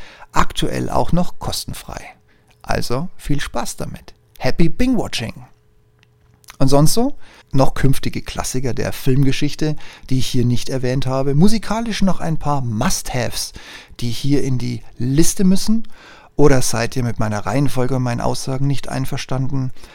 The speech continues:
Dann mal ran an die Tasten und her mit den Infos. Wie immer gerne per E-Mail, Kommentar im Blog, per Sprachnachricht,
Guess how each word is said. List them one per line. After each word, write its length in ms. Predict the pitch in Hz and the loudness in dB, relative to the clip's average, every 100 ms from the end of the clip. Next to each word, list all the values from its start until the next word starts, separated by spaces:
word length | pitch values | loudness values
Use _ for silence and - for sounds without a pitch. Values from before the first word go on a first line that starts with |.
| - | -4
Dann 140 | - 156 | 0 2
mal 140 | 160 | 2
ran 260 | - 165 214 | 0 2 2
an 100 | 202 | 2
die 140 | 175 | -2
Tasten 460 | 156 156 - 156 143 | -4 -6 -4 -2 0
und 240 | 165 170 - | 2 0 -2
her 180 | 110 104 | -8 -8
mit 260 | 101 - 151 | -8 -6 -2
den 160 | 160 - | -2 -2
Infos. 640 | - 120 - 123 - - - - - | -2 -2 -2 -6 -12 -14 -16 -20 2
Wie 160 | 202 202 | 6 6
immer 180 | 208 | 4
gerne 280 | 185 165 185 | 2 0 0
per 240 | - 185 180 | -2 -4 0
E-Mail, 420 | 170 170 160 156 | 2 2 0 -2
Kommentar 480 | - 240 220 208 214 | 0 2 2 0 0
im 120 | 185 | 2
Blog, 300 | 180 175 - | 4 2 2
per 200 | 175 175 | -2 -2
Sprachnachricht, 880 | - - 92 95 110 101 104 101 | -4 -8 -8 -6 -6 -6 -6 -10